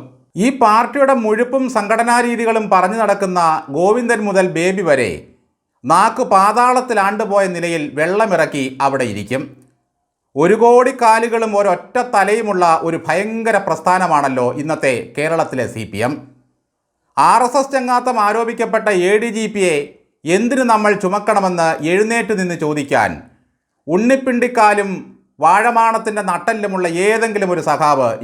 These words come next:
എഴുന്നേൽക്കുമോ? സർക്കാരിന് പോലീസിൽ നിയന്ത്രണമില്ലെന്ന് ആരെങ്കിലും പറയുമോ? ഒന്നാം പിണറായി സർക്കാരിലെ ക്യാപ്റ്റന് മാത്രം മറ്റാർക്കുമില്ലാത്ത മഹത്വം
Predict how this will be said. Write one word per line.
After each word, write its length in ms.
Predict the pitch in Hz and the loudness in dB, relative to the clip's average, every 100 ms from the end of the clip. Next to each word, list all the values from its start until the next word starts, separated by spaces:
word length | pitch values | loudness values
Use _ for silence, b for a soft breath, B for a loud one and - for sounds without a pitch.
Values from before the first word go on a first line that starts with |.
| 127 | -6
എഴുന്നേൽക്കുമോ? 580 | 131 131 117 95 117 165 - - _ _ _ _ _ - | -2 -4 -4 -4 -2 -2 -6 -20 _ _ _ _ _ -2
സർക്കാരിന് 560 | 175 180 240 254 254 208 | 0 2 2 2 2 -2
പോലീസിൽ 400 | 214 226 262 214 240 | 0 0 -2 -4 -6
നിയന്ത്രണമില്ലെന്ന് 800 | 208 220 240 233 220 202 180 180 170 - 151 | -6 -4 -4 -4 -4 -2 0 2 2 2 4
ആരെങ്കിലും 460 | 190 202 175 160 135 | 4 4 -2 -4 0
പറയുമോ? 380 | 120 113 104 127 165 - _ _ _ _ _ _ _ _ | 0 0 -2 -2 -2 -8 _ _ _ _ _ _ _ _
ഒന്നാം 340 | 135 180 240 262 | -2 2 4 4
പിണറായി 360 | 254 262 262 262 | 2 2 2 2
സർക്കാരിലെ 400 | 254 240 247 233 226 233 | -2 0 -2 0 -4 -4
ക്യാപ്റ്റന് 460 | 190 226 240 262 262 | -2 -2 -2 -4 -2
മാത്രം 360 | 233 208 208 190 175 151 _ _ _ - | 0 0 0 -2 -2 -10 _ _ _ -4
മറ്റാർക്കുമില്ലാത്ത 920 | 156 175 233 233 254 254 240 220 208 208 185 | -2 2 2 4 4 2 -2 2 2 0 -2
മഹത്വം 400 | 175 196 196 190 | -2 -2 0 -2